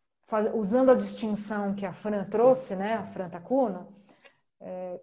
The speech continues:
uma coisa, tudo que eu faça de forma consciente, é, pode ser, ela pode ser, ela pode até me ferir, mas eu estando consciente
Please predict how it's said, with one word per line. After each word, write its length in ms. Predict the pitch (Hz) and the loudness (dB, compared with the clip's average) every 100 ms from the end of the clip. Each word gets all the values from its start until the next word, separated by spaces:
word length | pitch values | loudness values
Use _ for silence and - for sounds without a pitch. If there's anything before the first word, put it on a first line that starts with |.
| _ | _
uma 220 | 208 214 | -6 -4
coisa, 380 | 214 247 262 254 - - - - _ _ _ _ _ _ _ | 8 10 10 6 4 -4 -16 -20 _ _ _ _ _ _ _
tudo 260 | 370 392 | 6 6
que 100 | - | 6
eu 80 | 320 | 4
faça 380 | - 262 226 220 | 4 2 2 -2
de 100 | 185 | -4
forma 400 | - 208 202 196 | -4 -2 0 -2
consciente, 1200 | 202 185 - 185 180 214 254 240 - - - - _ _ _ _ _ _ _ _ _ _ _ _ _ _ _ _ - | -4 -6 -8 -8 -6 -2 0 0 -4 -12 -16 -18 _ _ _ _ _ _ _ _ _ _ _ _ _ _ _ _ -14
é, 100 | - | -12
pode 300 | - 233 220 | -6 -2 -2
ser, 600 | - - 247 240 220 - - _ _ _ | -2 4 8 8 6 2 -12 _ _ _
ela 260 | - 196 202 | -10 -6 -6
pode 440 | 202 233 233 202 | 2 4 4 2
ser, 540 | 214 - - 214 208 - | -4 -4 0 2 2 2
ela 160 | 208 | 0
pode 240 | 208 233 226 | 2 2 4
até 160 | 233 | 2
me 120 | 311 | 2
ferir, 580 | 320 277 233 233 269 - - _ _ _ _ _ | 0 0 2 2 0 -4 -20 _ _ _ _ _
mas 240 | 190 190 190 | -4 2 4
eu 100 | 254 | 4
estando 260 | 302 262 | 4 0
consciente 960 | 254 233 208 - 196 185 202 226 208 349 | 0 -2 -2 -4 -4 -2 -4 -6 -6 -8